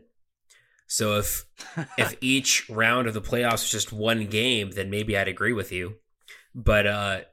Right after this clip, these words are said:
Speaker 1: it's, it's a best of seven series. And I don't know if you were listening when we both agreed that the East has by far the best teams in it, and that is gonna be a bloodbath to see who ends up coming out victorious.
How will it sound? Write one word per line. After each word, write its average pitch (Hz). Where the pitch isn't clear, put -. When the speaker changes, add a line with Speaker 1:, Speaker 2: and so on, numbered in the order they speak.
Speaker 1:
it's, -
it's 110
a 98
best 131
of 117
seven 127
series. 92
And 95
I 107
don't 107
know 107
if 107
you 104
were 107
listening 104
when 95
we 101
both 107
agreed 107
that 95
the 104
East 110
has 104
by 101
far 107
the 101
best 104
teams 98
in 92
it, 90
and 101
that 98
is 98
gonna 101
be 95
a 98
bloodbath 98
to 98
see 104
who 101
ends 101
up 95
coming 98
out 95
victorious. 92